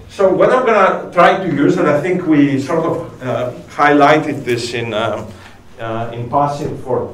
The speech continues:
uh, smaller problems. We, I told you when, uh, you do algebra, uh, especially with the quadratic term in the, in the, in the exponential of the Gaussian, you have to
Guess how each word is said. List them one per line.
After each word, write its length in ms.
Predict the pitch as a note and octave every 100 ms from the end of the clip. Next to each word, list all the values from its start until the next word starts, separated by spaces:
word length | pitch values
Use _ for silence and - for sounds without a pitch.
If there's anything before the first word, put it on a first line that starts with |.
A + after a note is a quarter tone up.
| -
uh, 100 | A2+
smaller 460 | - C3+ D3 B2
problems. 560 | A#2+ A2+ A2 D3+ E3 - - - - -
We, 500 | C3+ C#3+ C#3 C#3 C#3
I 300 | C#3+ C#3 C3+ C3
told 280 | F#3 G3 F3+
you 80 |
when, 380 | E3+ D3 C#3+ C#3+
uh, 380 | C3 C3 B2+ B2
you 60 | C#3
do 200 | C#3+ E3+
algebra, 640 | - - - B2+ B2 B2 - - -
uh, 380 | A#2+ A#2+ A#2 A#2 - -
especially 460 | - - E3+ E3 F3
with 120 | C#3+ C3
the 100 | B2
quadratic 600 | B2+ B2+ C#3+ C#3+ - -
term 260 | C3+ C3
in 100 | A#2+
the, 160 | A2+ A2+
in 120 | A2+
the, 140 | A2 G2 G#2+
in 280 | A2 A2 G2+
the 60 |
exponential 680 | A#2+ - B2+ A2+ C3+ C#3+ C3
of 60 | -
the 60 |
Gaussian, 600 | - C3 C3+ - A2 A2+ - - - -
you 100 | B2+
have 240 | D#3+ G3+ F#3+
to 320 | F3+ - -